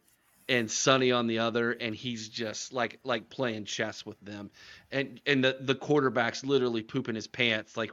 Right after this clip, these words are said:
Aaron did when, when, uh, Ryan Day called him. And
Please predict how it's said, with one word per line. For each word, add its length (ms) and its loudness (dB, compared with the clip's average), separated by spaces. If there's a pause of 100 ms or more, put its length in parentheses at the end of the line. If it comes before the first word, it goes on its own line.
Aaron 340 0
did 180 -4
when, 240 -6 (360)
when, 240 4
uh, 100 2
Ryan 400 2
Day 200 -2
called 300 0
him. 120 -10 (320)
And 440 6